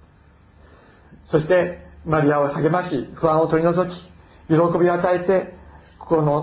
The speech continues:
重荷を取り去ってくださいました。私たちが今日のこの箇所から学ぶことってのは一体どういうことでしょうか。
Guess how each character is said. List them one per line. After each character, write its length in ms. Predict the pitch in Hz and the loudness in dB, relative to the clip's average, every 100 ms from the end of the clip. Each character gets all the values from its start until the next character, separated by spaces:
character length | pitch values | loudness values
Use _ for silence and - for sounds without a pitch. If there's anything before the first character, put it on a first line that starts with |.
| 156 | -2
重 180 | 143 151 | -2 0
荷 80 | |
を 140 | 190 180 | 0 0
取 160 | 165 143 | 0 0
り 40 | |
去 80 | 147 | 0
っ 60 | |
て 80 | 147 | -4
く 60 | 127 | -6
だ 80 | 123 | -6
さ 120 | 123 | -6
い 40 | |
ま 80 | 107 | -8
し 60 | 107 | -14
た。 140 | - _ _ _ _ _ - _ _ _ _ - - _ _ _ _ - - - - _ _ _ - - - - | -20 _ _ _ _ _ -20 _ _ _ _ -20 -20 _ _ _ _ -20 -20 -20 -20 _ _ _ -20 -20 -20 -20
私 240 | 151 180 175 | -4 -2 -2
た 80 | |
ち 80 | 165 | -2
が 120 | 147 | -2
今 140 | 139 190 | -2 -2
日 60 | |
の 280 | 160 120 - | -2 -4 -8
こ 100 | - | -8
の 100 | 147 | -6
箇 160 | 143 160 | -4 -6
所 80 | 147 | -4
か 100 | 135 | -4
ら 80 | 120 | -4
学 220 | 135 151 | -4 -4
ぶ 60 | |
こ 100 | 143 | -4
と 100 | 165 175 | -4 -6
っ 40 | |
て 60 | - | -6
の 80 | |
は 40 | 117 | -10
一 100 | 113 | -8
体 260 | 131 123 - - | -6 -6 -8 -16
ど 120 | 147 175 | -4 -2
う 20 | |
い 20 | |
う 20 | |
こ 80 | 170 | -2
と 80 | 131 | -4
で 100 | 113 | -6
し 80 | 120 | -8
ょ 60 | |
う 20 | 110 | -12
か。 200 | - | -14